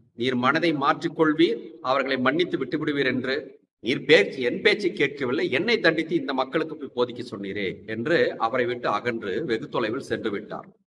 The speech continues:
இதை பார்த்து கடவுள் அவர் மீது மீண்டும் கோபம் கொண்டாரா என்று கேட்டால் இல்லவே இல்லை. மெதுவாக சென்று, "யோனா,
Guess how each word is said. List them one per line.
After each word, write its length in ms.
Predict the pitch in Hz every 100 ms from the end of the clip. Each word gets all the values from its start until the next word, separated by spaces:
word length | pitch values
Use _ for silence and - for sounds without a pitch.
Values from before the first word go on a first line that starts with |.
| _ _ _ _ _
இதை 180 | 143 147
பார்த்து 720 | 147 120 107 - 95 123 - -
கடவுள் 400 | - 131 160 165
அவர் 220 | 143 127 127
மீது 260 | 139 135
மீண்டும் 400 | 120 127 139 143
கோபம் 340 | - 117 127 123
கொண்டாரா 500 | 110 107 107 113 104
என்று 240 | 98 95
கேட்டால் 600 | 95 98 131 120 104 - - -
இல்லவே 520 | 120 131 127 120 117
இல்லை. 680 | 98 95 95 92 90 78 - - _ _ _ _ _ -
மெதுவாக 840 | 107 120 127 151 160 160 165 165
சென்று, 720 | - 113 104 151 123 104 190 - - - _ _ _
"யோனா, 680 | 98 123 139 143 110 101 196